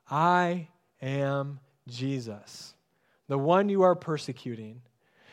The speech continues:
Now get up and go into the city, and you will be told what you must do."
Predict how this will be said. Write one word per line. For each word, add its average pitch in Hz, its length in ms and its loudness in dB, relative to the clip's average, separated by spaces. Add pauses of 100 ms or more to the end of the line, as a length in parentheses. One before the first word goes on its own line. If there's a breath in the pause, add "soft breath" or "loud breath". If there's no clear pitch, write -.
(120 soft breath)
Now 196 220 10
get 214 220 8
up 180 260 10
and 175 100 -2
go 202 200 6
into 226 200 0
the 196 140 2
city, 190 400 6
and 160 140 0
you 202 80 4
will 208 100 10
be 180 140 0
told 208 400 4
what 170 160 4
you 180 100 0
must 143 320 0
do." 143 460 2